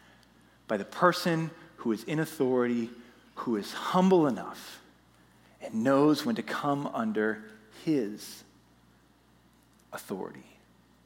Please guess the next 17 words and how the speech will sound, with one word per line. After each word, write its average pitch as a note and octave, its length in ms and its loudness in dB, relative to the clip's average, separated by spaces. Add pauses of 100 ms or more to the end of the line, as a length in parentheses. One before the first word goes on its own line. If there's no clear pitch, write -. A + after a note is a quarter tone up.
(3000)
The B2+ 80 2
Jewish E3+ 340 6
elders D#3+ 360 8
were C3+ 100 6
amazed C#3 400 6
by C#3 140 8
the B2 100 2
centurion. B2 640 2
The A#2+ 100 2
centurion B2 640 0
was G#2+ 140 -4
amazed A#2 440 0
by A2 140 -2
Jesus. D#3 640 -8 (3500)
Jesus C3+ 600 -2 (240)
was A2+ 160 -8
amazed A2 680 -2